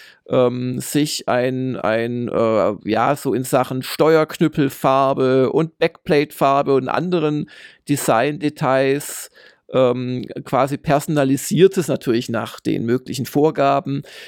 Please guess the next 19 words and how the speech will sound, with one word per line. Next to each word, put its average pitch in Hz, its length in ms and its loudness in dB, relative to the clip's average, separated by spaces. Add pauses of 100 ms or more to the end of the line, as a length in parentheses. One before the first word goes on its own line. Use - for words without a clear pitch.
(100)
Gerät 147 480 2
zusammen 175 560 -2
konfigurieren 165 720 -2
kann. 165 160 -2
Das 147 160 -4
kriegt - 260 -4
man 156 100 0
dann 135 160 -2
quasi 135 400 -2
custom-made 143 760 -2
geschickt. - 500 -4 (300)
Und 147 560 0
Elite 156 500 0
Series 147 640 0
zwei 139 540 0
ist - 340 -8
natürlich 151 460 -2
mit 139 180 -4
Sicherheit 165 760 0